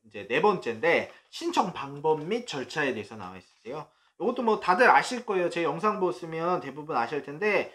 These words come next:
어, 대부분 이제 거주지 구청이나 이제 주민센터 같은 데에 전화하시거나 아니면 이게 서울시에서 하다 보니까 다산 콜센터, 우리 백, 백이십 번이죠. 전화번호 백이십 번 누르시면 거기서 신청 및 안내사항 들으실 수 있으니까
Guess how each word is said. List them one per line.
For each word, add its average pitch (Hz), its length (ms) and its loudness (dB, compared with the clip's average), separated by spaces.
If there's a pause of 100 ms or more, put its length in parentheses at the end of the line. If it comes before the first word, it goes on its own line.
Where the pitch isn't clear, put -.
(260)
어, 131 180 2
대부분 165 380 -2
이제 131 100 -4
거주지 147 440 -4
구청이나 165 680 -2
이제 123 260 0
주민센터 185 520 -2
같은 135 280 -6
데에 127 380 2
전화하시거나 160 1040 4 (200)
아니면 139 480 -6
이게 113 120 -12
서울시에서 262 640 0
하다 117 200 0
보니까 - 520 2 (140)
다산 - 320 -6
콜센터, 101 580 -20 (120)
우리 101 180 -10
백, 123 340 -10 (140)
백이십 113 480 -10
번이죠. 113 640 -8
전화번호 107 520 -10
백이십 107 420 -14
번 156 180 -4
누르시면 127 600 -2 (300)
거기서 131 300 -4
신청 214 460 -4
및 190 140 -6
안내사항 113 600 -6
들으실 110 340 -14
수 - 160 -20
있으니까 104 760 -4